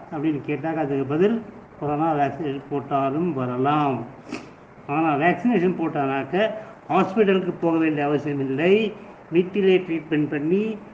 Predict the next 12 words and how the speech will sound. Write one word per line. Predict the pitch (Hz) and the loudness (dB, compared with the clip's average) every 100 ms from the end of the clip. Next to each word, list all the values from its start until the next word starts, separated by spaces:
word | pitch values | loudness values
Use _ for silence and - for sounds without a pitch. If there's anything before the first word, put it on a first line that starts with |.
| - | -10
உயிருக்கு | 147 190 208 208 202 | 2 4 4 2 2
ஆபத்து | 180 175 175 - 156 - | 4 4 0 -2 -6 -2
கிடையாது. | 156 156 151 151 147 175 156 131 120 - - - - - | -2 0 2 2 4 4 4 2 -2 -8 -20 -20 -14 -4
Vaccination | 147 156 175 156 160 131 | -4 0 -2 0 -2 -2
போடலைன்னா | 156 170 170 170 190 233 247 - - 170 | -2 2 2 4 4 4 2 -2 -6 4
உயிருக்கு | 175 170 180 139 | 4 4 0 2
guarantee | 151 151 156 180 - | 0 0 0 0 0
கிடையாது. | 160 160 147 135 120 117 - - - - - | 0 2 2 2 0 -4 -8 -18 -20 -12 -6
So | 143 131 | -4 -2
better | 147 180 160 | 0 0 0
get | 165 165 156 | -2 -2 -2
vaccinated. | 147 - - 139 139 139 135 135 151 151 143 135 127 | -2 -4 -6 -2 -2 -2 -4 -2 0 2 2 0 -2